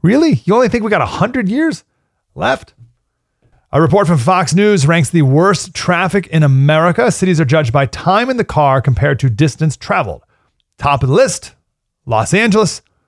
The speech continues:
Chicago, New York, Houston. But the worst spot for motorists, Washington, D C. Drivers in the capital waste a hundred and fifty hours every year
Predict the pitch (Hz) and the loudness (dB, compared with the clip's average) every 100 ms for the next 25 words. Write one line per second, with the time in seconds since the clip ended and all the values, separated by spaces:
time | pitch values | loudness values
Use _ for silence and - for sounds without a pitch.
0 | _ - - - 180 190 185 175 175 - | _ -12 -10 -4 -2 0 2 2 0 -4
1 | _ _ _ - 123 185 180 160 156 - | _ _ _ 0 2 4 4 4 2 -2
2 | - _ _ _ _ _ _ - 127 113 | -12 _ _ _ _ _ _ -2 0 2
3 | - 78 - _ _ _ - 110 180 196 | -2 -12 -16 _ _ _ -6 0 0 0
4 | - 175 139 - - 123 139 139 - _ | 0 -2 -2 -6 -4 0 2 0 -4 _
5 | _ _ _ _ - 113 131 120 135 117 | _ _ _ _ -6 -2 -2 0 -2 0
6 | 120 113 110 - - 57 - - _ - | 0 0 -2 -4 -10 -14 -16 -20 _ -8
7 | 117 127 131 135 113 117 139 131 127 120 | -4 -2 0 0 0 -2 -2 -4 -4 -4
8 | 127 117 120 - - 262 240 202 180 190 | -4 -4 -8 -6 -6 -4 -4 -4 -4 -4
9 | 185 180 131 147 147 120 113 113 110 101 | -8 -8 -4 -2 -2 -2 -2 -2 0 0